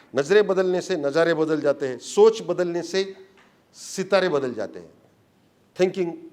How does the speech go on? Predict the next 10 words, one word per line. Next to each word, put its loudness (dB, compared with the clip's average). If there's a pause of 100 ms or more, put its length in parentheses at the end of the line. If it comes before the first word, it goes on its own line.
(240)
बदला 0
तुमचं. -8 (640)
कश्तिया -2
बदलने 2
से -6
समाधान 0
नहीं -6
यारो. -6
कश्तिया -10
म्हणजे -8